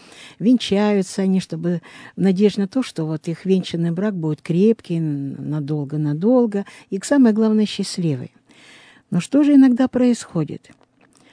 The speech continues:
Многие люди вступают в брак, имея опыт жизни либо в неполных семьях, которые часто состоят из вечно занятой мамы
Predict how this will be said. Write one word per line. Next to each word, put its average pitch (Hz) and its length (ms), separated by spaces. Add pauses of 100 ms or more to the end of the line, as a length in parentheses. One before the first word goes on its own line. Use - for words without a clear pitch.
(140)
Многие 254 380
люди 247 260
вступают 226 540
в 220 40
брак, 262 460
имея 226 400
опыт 233 380
жизни 196 380
либо 226 420
в 190 100
неполных 240 580
семьях, 156 540 (1160)
которые 226 420
часто 220 680 (100)
состоят 226 720
из 214 160
вечно 226 360
занятой 214 760 (360)
мамы 208 800